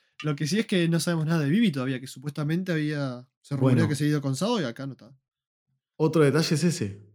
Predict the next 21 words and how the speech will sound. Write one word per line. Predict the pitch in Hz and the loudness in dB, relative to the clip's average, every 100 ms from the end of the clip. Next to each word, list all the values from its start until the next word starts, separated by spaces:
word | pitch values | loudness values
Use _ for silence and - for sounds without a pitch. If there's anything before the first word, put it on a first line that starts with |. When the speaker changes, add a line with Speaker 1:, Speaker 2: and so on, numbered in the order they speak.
| - | 2
Speaker 2:
¿Dónde | 165 190 | 4 4
está | - | 2
Vivi? | 117 113 110 | 2 2 0
¿No | 143 | -2
se | 147 | 0
ha | |
ido | 143 127 | 2 0
con | 113 | -2
Sabo? | 104 156 151 - - _ - | -4 -4 -6 -8 -18 _ -4
Y | 135 | 0
a | 131 | 4
mí | 156 | 6
me, | 170 | 6
eso | 160 160 156 | 4 6 4
me | 135 | 6
hizo | 135 147 | 2 2
pensar | 135 123 - 156 | 0 0 0 2
en | 151 123 | 2 4
que | 139 143 | 2 2
tal | - 143 165 160 | 0 2 4 6
vez | 165 143 143 - | 8 6 2 -10